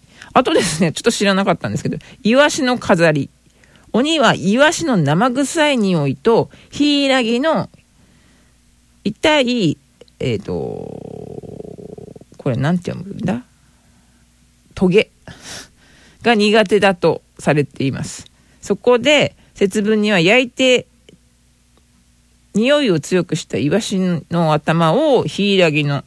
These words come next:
ヒイラギっていうのあるんすか？ちょっとよくわからないですけど。ヒイラギの枝に刺した飾りを玄関先に飾るという風習があるようですね。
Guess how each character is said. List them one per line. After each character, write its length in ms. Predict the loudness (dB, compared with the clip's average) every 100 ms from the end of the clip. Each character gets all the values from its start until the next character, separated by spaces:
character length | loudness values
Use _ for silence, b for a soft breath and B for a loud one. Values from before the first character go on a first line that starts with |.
| -14
ヒ 340 | -6 -4 -2
イ 20 |
ラ 140 | -2 -2
ギ 100 | -4
っ 40 |
て 180 | -4 -8
い 80 | -4
う 80 | -6
の 60 | -8
あ 200 | -4 -4
る 180 | -2 -4
ん 40 |
す 160 | -4 -6
か？ 120 | -20
ち 80 | -20
ょ 20 | -10
っ 40 |
と 60 | -8
よ 100 | -8
く 100 | -10
わ 140 | -20 -14
か 80 | -14
ら 80 |
な 140 | -12 -16
い 40 |
で 80 | -16
す 80 | -20
け 100 | -20
ど。 100 | _ B B B B
ヒ 260 | -4 0 2
イ 20 |
ラ 100 | 2
ギ 120 | 0
の 100 | 0
枝 180 | 0 0
に 140 | 0 -2
刺 160 | -2
し 160 | -4 -10
た 340 | _ -2 -2
飾 360 | -2 0 2 0
り 120 | 2
を 120 | 0
玄 260 | 2 0 0
関 180 | -2 0
先 240 | -2 -2
に 120 | -4
飾 200 | -2 0
る 120 | 0
と 100 | -2
い 120 | -2 0
う 100 | -2
風 240 | -2 -4
習 300 | -4 -4 -6
が 180 | -4 -6
あ 60 | -6
る 120 | -6
よ 60 |
う 100 | -12
で 60 | -12
す 80 | -8
ね。 140 | -8